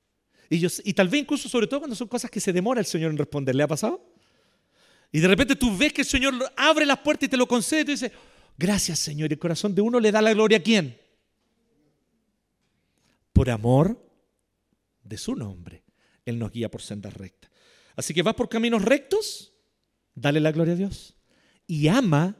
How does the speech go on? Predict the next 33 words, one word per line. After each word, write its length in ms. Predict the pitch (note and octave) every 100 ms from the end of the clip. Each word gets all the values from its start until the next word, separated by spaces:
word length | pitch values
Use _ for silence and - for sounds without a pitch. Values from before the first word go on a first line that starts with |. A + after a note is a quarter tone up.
| _
la 140 | E3+ F#3
gloria 320 | D3 A#2 A2+
de 100 | A#2+
Dios. 480 | B2+ C#3 - - - _ _ _ _ _ _ _
¿Sí? 300 | - D#3 - _ _ _ _ -
Dios 320 | A#2+ F#3 G#3
solo 400 | - - B3+ C4+
exige 360 | C4+ B3 -
gloria 260 | G3+ G3 G#3+
para 180 | G#3+ G3+
sí 160 | -
mismo 420 | G#3 F#3+ B2 A2+ C3 _ _ _ _ _ _ _ _ _ _ _ _ _ _ -
mediante 420 | C3+ C#3+ C#3+ D3
la 100 | B2+
entrega, 680 | B2 - D3 D#3+ A#2 G2+ - _ _ _ _ -
el 160 | A#2+
amor 420 | A2 A2 A#2 - _ _ _ _ _ _ _
y 120 | B2+
el 80 | A#2
obrar 420 | A2 A#2 C#3 C#3
a 100 | -
nuestro 280 | B2 B2 C3
favor. 340 | - A2 A2+ -
Es 100 | -
súper 220 | - C#3+
interesante 480 | D3 D3 D3 D3+ -
esto. 200 | B2 _ _ _ - -
C 160 | - F3
S 160 | E3+ F3
Lewis 180 | G3
dice 220 | G3 G3+ G3+
eso, 180 | -
dice, 440 | D3+ E3 - D#3